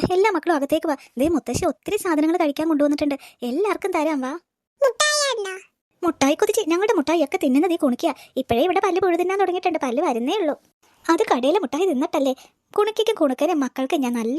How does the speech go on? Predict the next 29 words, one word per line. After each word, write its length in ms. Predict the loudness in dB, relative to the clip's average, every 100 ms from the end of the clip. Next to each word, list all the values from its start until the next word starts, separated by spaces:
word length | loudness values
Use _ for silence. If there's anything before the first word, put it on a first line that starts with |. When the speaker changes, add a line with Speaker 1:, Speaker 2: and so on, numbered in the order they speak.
| 0
Speaker 1:
ഒന്നാന്തരം 440 | 0 -2 0 0 0
കപ്പലണ്ടി 300 | -2 -4 -4
മുട്ടായി 200 | -2 -4
ഉണ്ടാക്കി 280 | -4 -6 -4
തരാം. 180 | -4 -6 -10 -2
അകത്തോട്ട് 300 | 0 0 0
വാ 60 | 0 -2
മക്കളെ. 240 | -2 -8 -10 _ _ _ _ _ _ _ _ _ _ _ _ _ _ -2
മുത്തശ്ശി, 340 | 0 2 0 0 0
ചട്ടിയും 220 | 0 0
കല്ലൊക്കെ 220 | 0 0 0
കഴുകുവാണോ? 380 | 0 0 0 0 0
ഞാൻ 100 | 0
മുത്തശ്ശിനെ 340 | -2 -4 -4 -4
ഹെൽപ്പ് 180 | -2 -2
ചെയ്യട്ടെ. 280 | -2 -4 -6 _ _ -8 -6 -4 -8 -14 -20 -20 _ _ _ _ -4 0
വേണ്ട 200 | 2 0 0
നീതുമോളെ, 280 | 0 2 0
ഇതിനകത്തെ 240 | -2 -2 -4
കപ്പടി 280 | -4 -6 -2
കരിയാ. 240 | 0 0 0 0
ഞാൻ 100 | -2
ദേ 60 | 0
തേച്ച് 220 | -2 -2 -2
കഴുകി 200 | 0 0
ഉണക്കാൻ 220 | -2 -4 -4
വെച്ചിട്ട് 200 | -4 -2
വരാട്ടോ. 280 | -2 -2 -4 -6 _ -6
അല്ല, 100 | -4